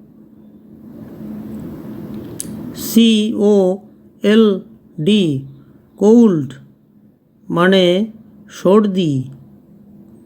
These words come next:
সি এইচ ও এল ই আর এ, কলেরা মানে ওলা ওঠা।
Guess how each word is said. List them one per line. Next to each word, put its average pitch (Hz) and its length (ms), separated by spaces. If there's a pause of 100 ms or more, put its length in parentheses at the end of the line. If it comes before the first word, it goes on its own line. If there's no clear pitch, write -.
(800)
সি 208 640 (420)
এইচ 214 680 (240)
ও 202 480 (580)
এল 214 460 (560)
ই 202 440 (420)
আর 185 520 (200)
এ, 175 400 (560)
কলেরা 185 760 (960)
মানে 180 560 (400)
ওলা 202 440
ওঠা। 160 520